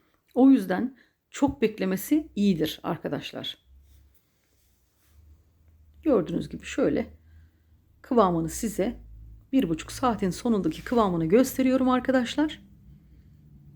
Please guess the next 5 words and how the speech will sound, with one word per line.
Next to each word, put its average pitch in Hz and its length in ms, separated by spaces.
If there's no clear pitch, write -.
Mandalina 269 720
büyüklüğünden 175 760
çok - 440
az 254 400
bir, - 400